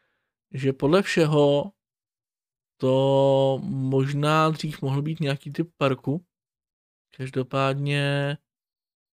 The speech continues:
teď, když jsi u nich, tak ty stromy za-, jsou zároveň divně cítit. Nejenom jakoby by,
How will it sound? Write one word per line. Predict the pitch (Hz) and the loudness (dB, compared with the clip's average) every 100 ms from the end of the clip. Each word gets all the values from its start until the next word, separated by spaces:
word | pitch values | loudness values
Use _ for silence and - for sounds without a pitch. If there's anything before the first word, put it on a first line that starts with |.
| _ _ _ _ | _ _ _ _
teď, | - 135 | 0 2
když | 147 | 0
jsi | - | -2
u | 160 | -2
nich, | 147 151 | -2 -2
tak | - 139 | -4 -4
ty | 147 | -6
stromy | - 139 139 143 143 143 143 143 147 - - | -4 -2 0 0 0 0 0 0 -4 -10 -14
za-, | 131 139 135 | -4 -2 -2
jsou | - 143 | -2 0
zároveň | 139 135 139 | 2 2 2
divně | 135 139 139 | 0 -2 -2
cítit. | - 135 123 117 - - | -4 -4 -4 -6 -10 -10
Nejenom | 143 151 156 143 | -6 -2 -2 -2
jakoby | 135 131 135 135 131 131 - _ _ _ _ _ _ - | -4 -2 0 2 2 0 -4 _ _ _ _ _ _ -10
by, | 131 127 127 127 127 127 127 | 0 2 4 2 2 0 -2